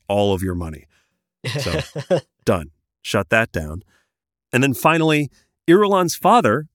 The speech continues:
Speaker 1: Shad-, Shaddam the fourth, remember him, uh, he's been left with, and I, I thought this was nice,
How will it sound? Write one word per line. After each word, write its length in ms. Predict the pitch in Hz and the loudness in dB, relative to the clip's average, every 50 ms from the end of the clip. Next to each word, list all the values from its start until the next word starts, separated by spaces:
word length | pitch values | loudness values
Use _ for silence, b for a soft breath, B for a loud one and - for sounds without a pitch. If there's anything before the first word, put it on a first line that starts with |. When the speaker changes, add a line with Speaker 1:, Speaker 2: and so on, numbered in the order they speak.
| _ _ _ _ | _ _ _ _
Speaker 1:
Shad-, 400 | - - 110 98 - - - - _ _ | -4 -2 -2 -2 -2 -8 -8 -10 _ _
Shaddam 440 | _ - - 127 113 127 143 156 151 131 | _ -4 -4 -2 0 0 0 0 0 -2
the 80 | 117 | -4
fourth, 380 | 107 - - 175 147 123 120 - _ | -2 0 2 4 4 4 2 0 _
remember 340 | 110 104 107 123 131 127 110 | -4 -2 -2 -2 -2 -2 0
him, 320 | 107 147 175 139 101 95 b b b b b b b b _ - | 0 0 0 0 -2 -4 b b b b b b b b _ -2
uh, 220 | - 110 117 113 - - _ _ _ _ _ _ _ _ _ | 0 0 0 0 -2 -10 _ _ _ _ _ _ _ _ _
he's 300 | 113 151 233 277 269 - | 0 2 2 2 2 0
been 160 | - 185 151 | -2 0 0
left 320 | 120 104 98 95 - - | 2 2 2 0 -2 -6
with, 200 | 101 104 139 - 262 | -4 -4 -4 -2 -2
and 80 | 262 | -2
I, 140 | 247 214 190 - | -2 -2 -4 -6
I 60 | 175 | -4
thought 160 | - 170 156 | -4 -4 -2
this 180 | - 117 - - | -2 -4 -2 -2
was 140 | 101 - - | -6 -4 -4
nice, 320 | 98 90 95 - - - | -6 -6 -6 -10 -12 -14